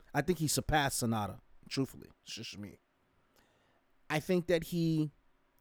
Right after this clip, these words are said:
is right there with Shingo and Hiromu and with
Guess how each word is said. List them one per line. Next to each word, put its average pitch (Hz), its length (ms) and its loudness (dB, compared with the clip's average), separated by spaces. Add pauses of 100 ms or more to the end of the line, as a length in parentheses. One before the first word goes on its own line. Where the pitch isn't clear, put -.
(1600)
is 123 220 0
right 151 300 4
there 143 480 4 (760)
with 120 260 -2 (240)
Shingo 143 920 8 (1040)
and 120 420 -4
Hiromu 139 1040 6 (1000)
and 131 580 2 (240)
with 127 460 0